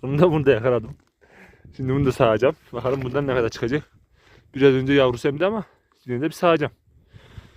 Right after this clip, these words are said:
Üf, yordu bizi. Biraz da bununla çıktı arkadaşlar. Yine iyi yani, fena değil. Şu gördüğün keçi sütü arkadaşlar gerçekten ilaç niyetine, şifa niyetine. Geç. Oğlaklar olduğu için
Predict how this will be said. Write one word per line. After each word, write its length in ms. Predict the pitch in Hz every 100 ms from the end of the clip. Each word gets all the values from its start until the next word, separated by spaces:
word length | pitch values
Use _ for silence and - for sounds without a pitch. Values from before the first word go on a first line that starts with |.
| - - -
Üf, 340 | - - - 127
yordu 240 | 127 139
bizi. 160 | 127 117 - - _ _ _ _ _ _ _ _ _ _ _ _ _ _ 139
Biraz 200 | 139 131
da 100 | 127
bununla 220 | 143 147
çıktı 220 | 131 120
arkadaşlar. 440 | 117 107 113 175
Yine 220 | 165 175 175
iyi 180 | 196
yani, 220 | 131 107 104
fena 240 | 135 151
değil. 200 | 135 - - - - - _ _ _ -
Şu 80 | -
gördüğün 340 | 170 165 160
keçi 280 | - 170 -
sütü 240 | 180 156
arkadaşlar 420 | 139 139 143 202
gerçekten 460 | 180 180 156 - 196
ilaç 340 | - 175 170
niyetine, 320 | 135 117 117 104 -
şifa 320 | 147 131 160
niyetine. 360 | 127 113 104 - _ -
Geç. 240 | 202 - _ _ _ _ _ _ _ - _ _ - 1077 1077 - _ _ _ - - _ _ _ _ _
Oğlaklar 380 | 143 139 - 147
olduğu 220 | 156 151
için 240 | 143 202